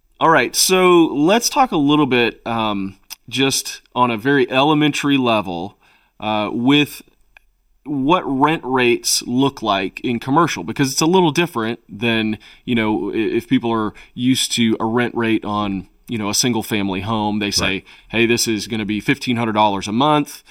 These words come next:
Speaker 1: and that's how it's advertised. Commercial is advertised a little bit differently. So it's advertised based on a dollar amount
Speaker 2: Mm-hmm.
Speaker 1: that then gets multiplied by the square footage,
Speaker 2: Mm-hmm.
Speaker 1: and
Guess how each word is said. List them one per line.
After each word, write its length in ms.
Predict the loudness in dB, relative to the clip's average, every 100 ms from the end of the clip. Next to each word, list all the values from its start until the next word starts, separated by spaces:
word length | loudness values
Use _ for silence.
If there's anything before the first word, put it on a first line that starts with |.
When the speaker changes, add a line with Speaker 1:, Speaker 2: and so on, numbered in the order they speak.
| -20 _
Speaker 1:
and 180 | -4 2
that's 340 | 2 2 -4 -8 -4
how 340 | 4 4 4
it's 160 | -2 -4
advertised. 720 | -2 -2 -4 -10 -10 -10 -10
Commercial 420 | -2 0 0 2
is 60 | 4
advertised 480 | 2 2 -2 -2 -2
a 60 |
little 180 | -4 -4
bit 180 | -6 -8
differently. 640 | -8 -8 -10 -10 -12 -12 -16 -20 _ _
So 140 | 2
it's 140 | 2 4
advertised 760 | 2 2 0 2 2 2 -4 -14 -4
based 280 | 0 0 2
on 100 | 0
a 80 | 0
dollar 520 | 0 4 4 2 0
amount 580 | -2 -2 0 -2 -4 -8
Speaker 2:
Mm-hmm. 240 | -6 -4 -6 -8 _
Speaker 1:
that 220 | -4 0
then 240 | 2 2 2
gets 240 | -2 0
multiplied 720 | 0 -2 -4 0 0 0 -2
by 280 | 2 2 2
the 120 | 0
square 360 | -2 -4 -4 -6
footage, 680 | -4 0 0 0 -4 -4 -4
Speaker 2:
Mm-hmm. 320 | -2 -2 -4 -8 _ _
Speaker 1:
and 580 | -2 0 2 2 2 0